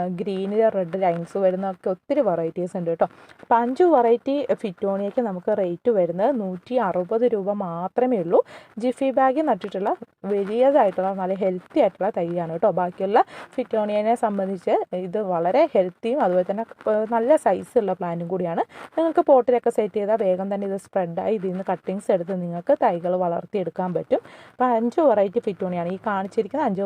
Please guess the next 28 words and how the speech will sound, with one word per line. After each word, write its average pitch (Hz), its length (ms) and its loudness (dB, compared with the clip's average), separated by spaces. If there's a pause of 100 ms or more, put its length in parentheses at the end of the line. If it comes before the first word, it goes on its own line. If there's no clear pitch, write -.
വെറൈറ്റീസ് 175 460 -2
ആയിരിക്കും 180 280 -2
തരുന്നത്. 320 200 0 (400)
നൂറ്റി 254 320 4 (120)
അറുപത് 202 420 2
രൂപ, 170 120 -2 (140)
വൺ 202 100 -4 (120)
സിക്സ്റ്റി 277 320 -2 (120)
മാത്രമേ 190 400 0 (100)
റേറ്റ് 285 260 0
വരുന്നുള്ളൂ. - 300 -4 (1300)
അടുത്തത് 370 300 4 (140)
ക്ലിമ്പിംഗ് 262 480 2
റോസ് 262 340 4
അഥവാ 208 340 2 (220)
നമ്മുടെ 208 220 0 (100)
വള്ളി 220 400 2
റോസിൻ്റെ 269 460 4
ഒരു 185 80 -2 (100)
കോംബോ 175 400 2
ഓഫറാണ് 180 380 0
കേട്ടോ. 202 160 2 (100)
ഒത്തിരി 311 400 0
നാളായിട്ട് 226 400 6
നമ്മുടെ 196 220 2
കസ്റ്റമേഴ്സ് 185 560 0
ചോദിക്കുന്നതാണ്. 180 500 2 (360)
അപ്പോൾ 269 120 4